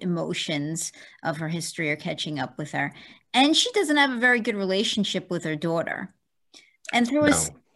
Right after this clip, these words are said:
Speaker 1: and through a series of, uh, i-, interesting, i-,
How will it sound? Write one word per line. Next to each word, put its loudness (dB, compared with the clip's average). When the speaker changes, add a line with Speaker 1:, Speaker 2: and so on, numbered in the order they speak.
Speaker 1:
and 8
through 4
a 4
series 4
of, 4
uh, 0
i-, -20
interesting, 4
i-, -10